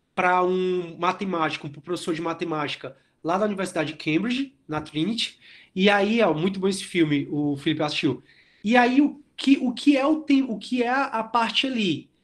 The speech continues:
A parte ali é ele descobrir uma fórmula matemática, uma partitura matemática.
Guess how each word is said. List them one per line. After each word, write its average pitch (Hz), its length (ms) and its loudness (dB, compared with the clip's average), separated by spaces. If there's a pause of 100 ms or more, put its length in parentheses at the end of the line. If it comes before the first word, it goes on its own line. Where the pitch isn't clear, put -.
(320)
A 208 100 4
parte 269 380 -2
ali 233 160 -4
é 233 40 0
ele 233 140 -2
descobrir 208 1300 0 (340)
uma 247 220 2
fórmula 254 500 -4
matemática, 247 640 -2
uma 190 140 -4
partitura 240 760 -2
matemática. 247 760 -4